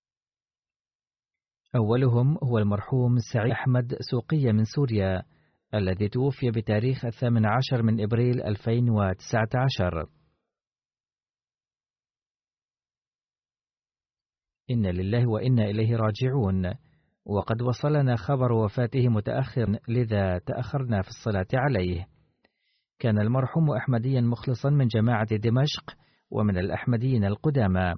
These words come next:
وقد أنهى قراءة القرآن الكريم حين كان عمره خمس سنين، وكان خبيرا في قواعد التجويد والقراءة، قد تعلم منه كثير من الأحمديين تجويد القرآن الكريم،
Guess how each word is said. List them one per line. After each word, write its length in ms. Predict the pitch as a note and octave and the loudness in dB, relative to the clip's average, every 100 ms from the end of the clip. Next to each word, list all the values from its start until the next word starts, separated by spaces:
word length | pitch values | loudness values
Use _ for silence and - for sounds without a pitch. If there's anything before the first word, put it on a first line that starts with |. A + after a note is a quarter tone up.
| - _ - _ _ - | -8 _ -20 _ _ -6
وقد 360 | G2 A#2 B2 | -4 -2 -2
أنهى 260 | D3+ E3 C#3 | 2 4 4
قراءة 420 | - B2+ B2+ A#2 | 2 0 0 0
القرآن 460 | G#2+ - A#2 - A2+ | -4 -2 -2 0 0
الكريم 400 | G#2 A2 B2 C#3+ | 0 -2 0 0
حين 260 | - A2+ | 0 0
كان 220 | G2 A2+ G#2 | 0 0 0
عمره 460 | F#2+ C3 C3+ A#2 | 0 0 2 0
خمس 420 | G#2 C3 B2 B2 - | 0 -2 0 -2 0
سنين، 460 | C3 F#2+ F#2 F2+ - _ _ _ _ _ | 0 2 0 -2 -6 _ _ _ _ _
وكان 360 | - F#2 G#2+ A2 | -6 -2 0 0
خبيرا 400 | - B2 D3+ C3+ | 0 -2 0 0
في 160 | - B2+ | 0 -2
قواعد 440 | - B2+ A#2+ B2 | 0 0 0 0
التجويد 500 | A2+ A#2+ G#2+ C3+ C3 | 0 0 0 0 2
والقراءة، 720 | A2 G2+ C3+ C3 G#2+ F#2+ G2 - _ _ | 0 0 0 0 0 0 -2 -4 _ _
قد 120 | C3+ | -6
تعلم 380 | C3+ C3+ D#3 C#3 | -2 0 2 2
منه 400 | B2+ C#3 C#3 B2+ | 4 4 4 4
كثير 400 | - A2 C3 C3 | 2 -2 0 0
من 180 | D3 C3 | 2 0
الأحمديين 840 | A2+ F#2 - A2+ G#2 G#2+ C3+ C3 | 0 -2 -2 -2 0 0 0 0
تجويد 420 | A2+ G#2+ - C3+ B2 | 0 -2 -2 -2 -2
القرآن 460 | A2 A#2 A2+ A2 | -4 -4 0 0
الكريم، 640 | G2+ - B2+ C#3 B2+ A#2+ | 0 0 0 2 2 2